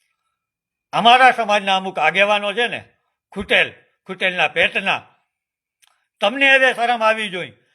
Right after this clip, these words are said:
આટલું બધું જગજાહેર થઈ રહ્યું છે, હવે તો તમે મૂકો એને, એના ભેગા તમારાય ચોખા ચડી જાય. સાઈડ પકડી લ્યો ને ઘર પકડી લ્યો, એમાં સમજો,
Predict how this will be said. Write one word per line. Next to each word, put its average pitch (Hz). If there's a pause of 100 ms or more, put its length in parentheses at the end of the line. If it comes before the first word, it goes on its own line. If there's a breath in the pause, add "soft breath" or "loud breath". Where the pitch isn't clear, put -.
(140)
આટલું 262
બધું 262
જગજાહેર 233
થઈ 214
રહ્યું 233
છે, 226
હવે 202
તો 233
તમે 233
મૂકો 247
એને, 302 (760)
એના 269
ભેગા 277
તમારાય 285
ચોખા 277
ચડી 285
જાય. 262 (1080)
સાઈડ 254
પકડી 277
લ્યો 330
ને 330
ઘર 247
પકડી 294
લ્યો, 302 (2250)
એમાં 220
સમજો, 311